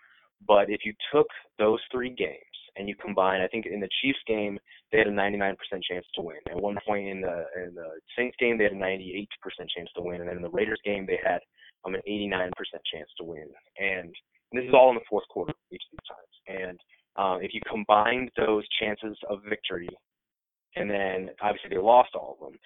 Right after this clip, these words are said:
that was the biggest blown, like, chance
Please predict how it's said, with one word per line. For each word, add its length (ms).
that 140
was 220
the 80
biggest 360
blown, 540
like, 160
chance 180